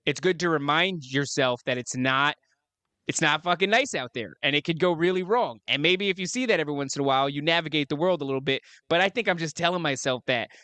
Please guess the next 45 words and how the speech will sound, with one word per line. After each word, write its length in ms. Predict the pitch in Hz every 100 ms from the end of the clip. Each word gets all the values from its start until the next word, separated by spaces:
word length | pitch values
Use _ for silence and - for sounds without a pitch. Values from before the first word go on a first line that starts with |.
| _ _ -
And 120 | 160
I'm 280 | 160 160 143
watching 420 | 156 180 - 240
these 200 | 247 247
things, 340 | - 269 294 240
and 120 | 180 175
it's, 120 | 156
they're 100 | 180
so 400 | - 214 214 233
bad, 420 | 185 160 180 202 -
I 140 | 165
have 200 | 175 180
to, 80 | -
like, 200 | 156 139 -
I 100 | 247
saw 220 | 262 202
a 60 |
dude 360 | 156 170 208 202
whose 320 | 170 151 - - _ _ _ _ - - -
whole 200 | 180 190
face 400 | - 151 175 160
was, 160 | 147 - _ -
uh, 120 | 131 -
off. 380 | 170 160 131 -
His 140 | 160 143
whole 220 | 147 185
face 280 | - 165 165
was 140 | 143 -
off, 220 | 147 139
and 60 | 135
his 120 | 123
skull 400 | - 160 160 156
was 160 | 143
just, 240 | 123 139 - - -
but, 180 | 175 175 -
but 200 | 156 180
it 20 | 180
was 120 | 175
only 220 | 196 196
from 160 | 196 175
the 80 |
nose 400 | 147 147 165 165
down, 400 | - 131 131 180 196 - -
and 120 | 170
his 140 | 170